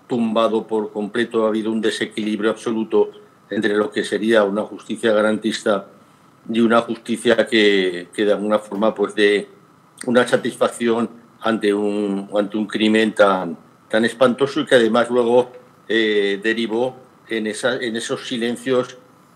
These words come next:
silencios cómplices y silencios que han tumba-, que han, que han sido absolutamente devastadores para la familia, ¿no?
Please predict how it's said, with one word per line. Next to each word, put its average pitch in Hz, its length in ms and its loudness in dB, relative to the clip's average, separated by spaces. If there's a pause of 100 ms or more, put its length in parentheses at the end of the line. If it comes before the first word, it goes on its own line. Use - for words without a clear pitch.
(180)
silencios 120 500 -4
cómplices 123 580 -2
y 104 40 -8
silencios 110 640 -2 (420)
que - 80 -6
han 110 180 0
tumba-, 107 300 -6
que 107 100 0
han, 98 220 0
que - 140 -4
han 92 160 -4
sido 104 480 0
absolutamente 101 920 2 (560)
devastadores 104 680 2
para 101 200 2
la 95 100 2
familia, 95 460 0
¿no? 101 220 -2